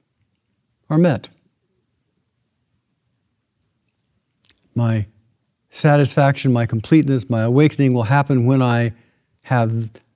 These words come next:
this experience or that person or, or this particular circumstances or, you know, this, this particular thing I think of as freedom because I have money and power.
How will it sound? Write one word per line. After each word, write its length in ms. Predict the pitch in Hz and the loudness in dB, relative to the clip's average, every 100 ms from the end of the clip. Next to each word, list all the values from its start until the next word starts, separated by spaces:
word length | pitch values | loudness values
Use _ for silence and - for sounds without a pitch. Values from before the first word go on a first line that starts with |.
| _ | _
this 220 | - 180 156 | 0 2 0
experience 720 | - - 131 113 107 110 - | -4 -2 0 0 -2 -6 -8
or 160 | 113 | -6
that 320 | 110 165 175 - | 0 2 2 0
person 640 | 135 117 - 101 101 107 | -2 -2 -4 -6 -6 -6
or, 260 | 107 107 104 _ _ _ _ _ | -4 -6 -8 _ _ _ _ _
or 260 | 110 107 104 | -4 -2 0
this 220 | 160 170 | 0 0
particular 500 | 175 151 156 151 135 | -2 -2 0 0 0
circumstances 1000 | - 147 139 117 117 107 98 107 110 113 | -2 -2 -2 -4 -4 -4 -4 -8 -8 -8
or, 380 | 113 107 104 - _ _ _ _ | -6 -4 -6 -10 _ _ _ _
you 60 | 113 | -6
know, 160 | 113 | -2
this, 300 | 120 185 185 | 2 2 0
this 260 | - 165 - | -4 -4 -4
particular 520 | - 143 156 - 127 | -6 -4 -4 -2 -2
thing 200 | - 131 | -2 -2
I 100 | 117 | -2
think 220 | 104 123 | -4 -4
of 100 | 123 | -4
as 140 | 110 - | -6 -4
freedom 400 | - 135 117 104 | 0 2 2 0
because 220 | 101 110 | -2 -4
I 80 | 104 | -4
have 160 | 104 | -4
money 480 | 107 127 131 113 101 | -2 0 2 2 0
and 200 | 95 98 _ _ _ _ - | -4 -8 _ _ _ _ -8
power. 400 | 131 117 98 | -4 -4 -4